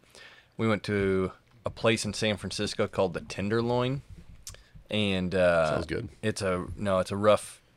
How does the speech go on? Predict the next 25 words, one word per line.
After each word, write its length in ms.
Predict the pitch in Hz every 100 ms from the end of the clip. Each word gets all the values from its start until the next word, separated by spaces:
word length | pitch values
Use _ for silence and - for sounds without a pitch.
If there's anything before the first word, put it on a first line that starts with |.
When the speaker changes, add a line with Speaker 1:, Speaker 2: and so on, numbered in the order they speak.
| _ _ _ - 107 _ _
Speaker 1:
very 320 | 110 110 101
rough 260 | 90 92 -
area 560 | 98 95 90 85 - -
of 480 | 95 98 92 87 90 - -
San 280 | - 104
Francisco. 680 | 95 98 92 98 - 123 123 127 - - - - -
And 320 | 101 92 85
Ben 420 | 123 127 92 85 - - _
was 220 | 107 101
the 80 | 92
guy's 340 | 95 101 95 95
name 380 | 101 98 90 -
that 160 | 113 95
was 160 | 90 92
leading 220 | 104 95
our 100 | 92
trip. 340 | - 110 - - _ _ _ _ _ _ _ - - -
I 60 |
remember 480 | 120 113 107 113 113
him 240 | 98 95
talking 400 | 92 110 107 104
about 400 | 98 90 90 78 - - - - - _ _ -
the 80 | 113
fact 300 | 127 120 -
that 200 | 110